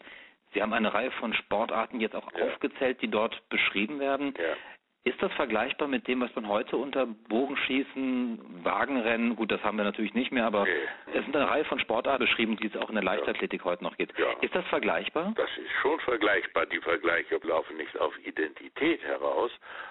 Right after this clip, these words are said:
Speaker 2: aber es ist durchaus vergleichbar. Also Laufen ist vergleichbar oder ist fast, ist eigentlich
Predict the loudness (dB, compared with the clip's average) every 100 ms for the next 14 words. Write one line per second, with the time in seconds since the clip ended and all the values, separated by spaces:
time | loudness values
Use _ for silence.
0 | -4 0 2 2 2 2 2 2 0 -2
1 | -4 -8 -4 -4 -2 -2 -4 -6 -8 0
2 | 2 2 0 0 2 2 2 -2 -2 -10
3 | -8 0 4 4 2 0 -2 -2 -6 -10
4 | -20 -18 -4 -4 -4 -12 -2 0 4 4
5 | 2 2 2 4 4 4 2 -6 0 0
6 | 0 -6 -8 -2 0 0 -4